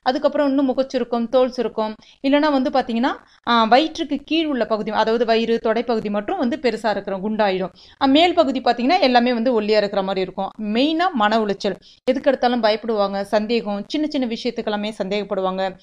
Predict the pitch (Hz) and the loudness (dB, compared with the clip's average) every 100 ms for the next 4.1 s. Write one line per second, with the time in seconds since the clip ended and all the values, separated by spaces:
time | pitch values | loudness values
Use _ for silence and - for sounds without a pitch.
0 | - - 262 269 277 277 269 233 226 240 | -20 -6 2 4 6 4 4 2 2 2
1 | 240 208 196 185 180 _ _ _ _ - | 0 -2 -2 -4 -6 _ _ _ _ -14
2 | 277 381 269 302 330 320 285 247 240 247 | -10 -6 -6 -6 -4 -4 0 0 2 0
3 | 220 214 226 240 427 240 247 311 262 226 | 0 0 2 4 4 2 2 0 0 -2
4 | 403 | -4